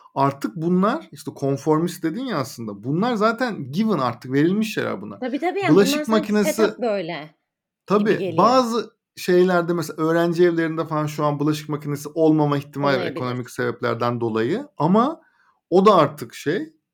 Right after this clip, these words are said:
Speaker 1: given. Asıl geleceğim ürün şu an, mesela benim
Speaker 2: Evet.
Speaker 1: yıllar önce işte
Speaker 2: Senin,
Speaker 1: şeyden
Speaker 2: o da
Speaker 1: önce
Speaker 2: senin love ürünün, hadi.
Speaker 1: konuş-, evet, o da benim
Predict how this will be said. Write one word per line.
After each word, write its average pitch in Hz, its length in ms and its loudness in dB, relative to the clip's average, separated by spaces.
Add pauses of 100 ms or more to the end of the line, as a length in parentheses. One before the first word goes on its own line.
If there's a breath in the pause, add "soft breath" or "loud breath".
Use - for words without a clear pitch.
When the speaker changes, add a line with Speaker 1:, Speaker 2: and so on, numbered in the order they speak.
(140)
Speaker 1:
given. 170 360 -6 (600)
Asıl 190 380 -2
geleceğim 190 480 0
ürün 180 420 -2 (120)
şu - 280 -6
an, - 320 -4
mesela 120 240 -10
benim 175 220 2
Speaker 2:
Evet. 165 60 2
Speaker 1:
yıllar 185 220 4
önce 147 260 2
işte - 280 -6
Speaker 2:
Senin, - 220 -4
Speaker 1:
şeyden 139 220 2 (100)
Speaker 2:
o - 20 8
da 269 80 8
Speaker 1:
önce 269 140 4
Speaker 2:
senin 254 200 6
love 208 260 -2
ürünün, 202 320 -4
hadi. 202 380 -6
Speaker 1:
konuş-, 147 360 0
evet, 170 240 6
o 165 120 2
da 170 140 4
benim 180 340 4